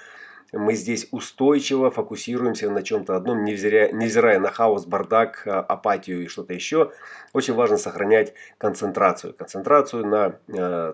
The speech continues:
той занятости, на, э, том делании, э, в котором мы, э, с вами находимся. Ну и это то, что между нами может вывести какую-то специфическую частоту,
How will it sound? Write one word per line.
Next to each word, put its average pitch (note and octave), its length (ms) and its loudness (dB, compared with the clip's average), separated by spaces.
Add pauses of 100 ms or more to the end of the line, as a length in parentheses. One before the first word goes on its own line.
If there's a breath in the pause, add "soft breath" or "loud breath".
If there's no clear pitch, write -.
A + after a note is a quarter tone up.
той A2 200 4
занятости, A2+ 640 0
на, G2 340 -2 (260)
э, F2+ 140 -8
том G2 360 -2 (180)
делании, B2+ 720 4 (520 loud breath)
э, F#2 180 -6
в - 100 -18
котором A2 400 2
мы, A2 340 2
э, F#2 180 -6
с - 120 -14
вами F#2+ 180 0
находимся. E2 600 -6
Ну - 160 2
и F#2+ 300 -4
это F#2 240 -4
то, A2 160 -6
что - 140 -12
между F2+ 220 -8
нами A#2 220 2
может F#2 340 -4 (500 loud breath)
вывести G#2+ 640 -6
какую-то G#2 380 -10
специфическую G2 720 -12
частоту, C#3+ 580 -4